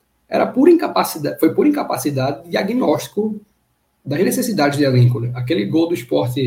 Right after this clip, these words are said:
o primeiro de Mikael, ele sai de uma, um lançamento de Ronaldo, já em campo ofensivo, sem nenhuma oposição,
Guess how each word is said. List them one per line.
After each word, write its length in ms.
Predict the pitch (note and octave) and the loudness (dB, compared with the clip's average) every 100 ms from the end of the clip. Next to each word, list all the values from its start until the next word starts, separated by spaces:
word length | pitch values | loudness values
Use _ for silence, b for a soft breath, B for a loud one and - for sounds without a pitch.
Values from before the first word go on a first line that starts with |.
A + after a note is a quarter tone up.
| A#2+ - | -2 -6
o 80 | C3+ | -4
primeiro 360 | B2+ D3 D#3 D#3+ | 2 4 4 2
de 60 | |
Mikael, 360 | D#3 C3+ C3 D3 | -2 -2 0 0
ele 120 | F3 | -2
sai 340 | - D3 D#3+ | -4 -2 -2
de 60 | F3+ | -2
uma, 140 | G3+ | -2
um 280 | E3+ D#3 D3 | -2 0 2
lançamento 400 | D#3 - D3 C3+ | 2 0 -2 -2
de 80 | C3+ | -2
Ronaldo, 600 | C#3 C3 B2 B2+ - B2+ - _ _ _ _ _ _ _ _ _ _ | 0 2 2 2 0 -8 -14 _ _ _ _ _ _ _ _ _ _
já 200 | B2+ A#3+ | -2 0
em 80 | C4+ | 0
campo 240 | - G3 | 0 0
ofensivo, 540 | G3 F3+ E3 - E3 G#3 | 0 -2 -2 -2 -4 -4
sem 200 | - C#4 | -2 -2
nenhuma 240 | A3+ C#4 | 0 2
oposição, 680 | E4+ E4+ D#4 - D3 C#3 A#2+ | 2 4 2 2 -2 0 0